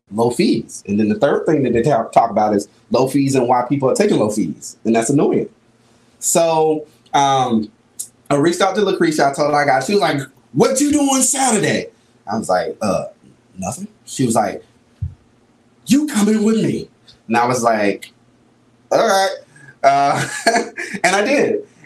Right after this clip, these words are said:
And I, I would s-, I was just so, she made me feel extremely comfortable with her for the first time.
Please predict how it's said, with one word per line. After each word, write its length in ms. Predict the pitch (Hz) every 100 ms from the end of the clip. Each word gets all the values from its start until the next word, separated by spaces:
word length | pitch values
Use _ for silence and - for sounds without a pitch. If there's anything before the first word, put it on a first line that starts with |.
| -
And 640 | 156 170 175 175 175 170 165
I, 220 | 165 190 196
I 200 | 170 190
would 120 | 180
s-, 480 | - - - - - - - - -
I 100 | 143
was 240 | 147 -
just 320 | - 135 -
so, 440 | 208 190 185 175 170 _ _ _ _ _ _ _
she 260 | - 214 208
made 240 | 202 190
me 100 | 185
feel 340 | 165 175 151 151
extremely 680 | 120 - - 208 214 196 -
comfortable 600 | - 143 127 107 107 98
with 240 | 113 110
her 200 | 98 85
for 180 | - 110
the 120 | 98
first 420 | - 127 123 -
time. 400 | - 87 78 -